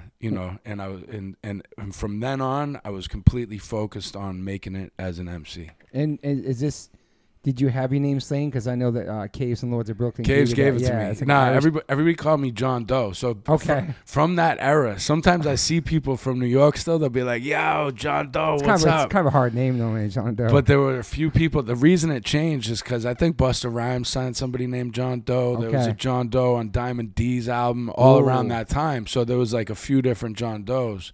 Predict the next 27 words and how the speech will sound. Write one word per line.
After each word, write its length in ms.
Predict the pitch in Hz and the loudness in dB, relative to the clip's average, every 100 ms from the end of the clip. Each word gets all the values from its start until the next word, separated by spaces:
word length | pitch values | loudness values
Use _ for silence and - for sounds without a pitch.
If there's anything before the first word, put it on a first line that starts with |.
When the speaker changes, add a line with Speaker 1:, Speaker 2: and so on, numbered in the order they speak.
| - | -8
Speaker 2:
Mm. 480 | 110 127 123 110 85 | -6 -4 -6 -10 -6
Speaker 1:
And 220 | 107 98 | -4 -2
Caves, 500 | - 127 139 123 107 | 0 2 2 0 -2
I 80 | 104 | -4
had, 240 | 107 110 - | -4 -6 -10
I 120 | 113 | -6
had, 260 | 107 101 95 - - | -4 -4 -8 -14 -8
uh, 200 | 107 98 | -6 -4
this 140 | 117 | -4
is 40 | 110 | -4
a 60 | |
few 160 | - 120 | -6 -4
years 320 | 107 104 92 | -2 -2 -6
down 200 | - 104 | -8 -8
the 60 | 98 | -6
line, 280 | 107 113 104 | -6 -4 -4
but 140 | 104 | -4
I 60 | 104 | -4
had 120 | 101 | -4
started 260 | - 113 107 | -4 -4 -4
recording 500 | 98 - 123 113 104 | -6 -4 -2 -2 -4
in 60 | |
the 60 | 101 | -8
Lords 260 | 98 104 | -6 -6
of 80 | 98 | -4
Brooklyn 300 | 107 123 117 | 0 0 -2
studio. 480 | 98 104 101 95 90 | -10 -12 -12 -12 -16